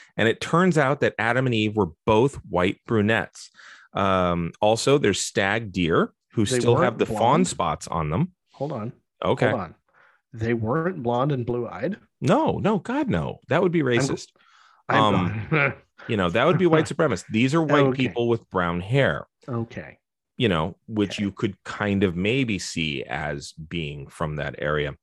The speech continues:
Speaker 1: Uh, the stag deer still had fawn spots on them. Um, and I think I saw a couple wild quaggas in the same place as a chimpanzee as well. Um, there were definitely llamas there in the, the Garden of Eden,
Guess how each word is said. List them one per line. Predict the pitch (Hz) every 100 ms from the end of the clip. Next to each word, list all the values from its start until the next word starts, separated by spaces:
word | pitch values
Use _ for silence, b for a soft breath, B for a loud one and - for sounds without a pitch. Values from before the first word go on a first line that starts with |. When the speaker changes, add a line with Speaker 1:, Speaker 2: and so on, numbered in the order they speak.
| B B B
Speaker 1:
Uh, | - 95 90 90
the | 92 101
stag | - 113 117 120
deer | 113 117 151
still | - - 107
had | 107 95
fawn | - 92 92 110
spots | - 107 113 -
on | 117 117
them. | 165 277 _ b b b
Um, | - 98 98 101 -
and | 110
I | 110
think | 160 196
I |
saw | 185 156 131
a |
couple | - 131 127
wild | 104 92 101 -
quaggas | 98 90 107 156 196
in | 117
the | 90
same | - 104 101
place | 104 104 98
as | 92
a |
chimpanzee | 90 104 120 139 143 76
as | 78
well. | 104 107 - - B B B
Um, | - 98
there | 98 113
were |
definitely | 104 123 139 123
llamas | 104 95 90 101 123
there | 123 127 226 - _ -
in | 131 135
the, | 131 131 123 123
the | 123 123 120
Garden | 135 135
of | 135
Eden, | 151 185